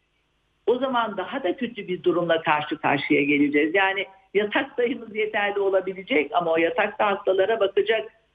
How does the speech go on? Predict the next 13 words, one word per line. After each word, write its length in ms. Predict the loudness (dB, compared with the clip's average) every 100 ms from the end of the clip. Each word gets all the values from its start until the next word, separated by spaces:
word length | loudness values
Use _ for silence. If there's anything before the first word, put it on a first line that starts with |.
| _
sağlık 380 | 0 2 0 0
çalışanlarının 1000 | 0 0 0 0 0 0 2 2 0 -4 -14 _ _
sağlık 440 | 0 2 0 -2 0
durumları, 480 | 0 0 -4 -6 -6
fiziksel 600 | -8 -8 -4 -2 0 0
ve 120 | 0
ruhsal 460 | -2 -2 -2 -2
sağlıkları 580 | -2 -2 -2 -2 -2 -2
buna 160 | 0 0
el 340 | 0 0 0
vermez 440 | -2 -2 -2 -2 -4
ise 360 | -2 -2 -2 -10 _ _ -2
boş 200 | 0